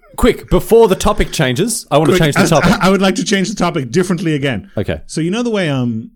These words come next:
Speaker 2: you get a lot of wedding gifts when you get married?
Speaker 1: I don't know that
Speaker 2: And
Speaker 1: way, no, Dennis, 'cause I'm not married.
Speaker 2: One knows what that means, dipshit. <laughs> Um, so, uh,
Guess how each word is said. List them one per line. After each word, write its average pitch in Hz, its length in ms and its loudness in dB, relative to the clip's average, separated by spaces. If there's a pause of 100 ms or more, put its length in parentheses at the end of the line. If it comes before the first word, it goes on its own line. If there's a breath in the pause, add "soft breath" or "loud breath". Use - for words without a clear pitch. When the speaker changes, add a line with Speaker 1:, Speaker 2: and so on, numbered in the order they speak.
(120)
Speaker 2:
you 143 120 -12
get 135 120 -4
a 127 40 -4
lot 120 100 -2
of 107 80 -8
wedding 101 180 -6
gifts - 340 -18 (340)
when 113 120 -8
you 107 80 -6
get 104 80 -8
married? 90 300 -16 (100)
Speaker 1:
I 98 140 0
don't 147 200 0
know 90 160 -4
that 85 120 -2
Speaker 2:
And 73 80 -8
Speaker 1:
way, 82 140 -2
no, 92 160 -2
Dennis, 104 280 -6
'cause - 160 -10
I'm 92 160 -4
not 90 160 -4
married. 87 240 -6
Speaker 2:
One 190 240 -4
knows 151 300 -4
what 131 100 -6
that 127 180 -6
means, 104 500 -6 (340)
dipshit. 107 440 -12 (320 loud breath)
<laughs> - 20 -6 (360)
Um, - 300 0
so, 247 880 0 (600 loud breath)
uh, 143 260 -6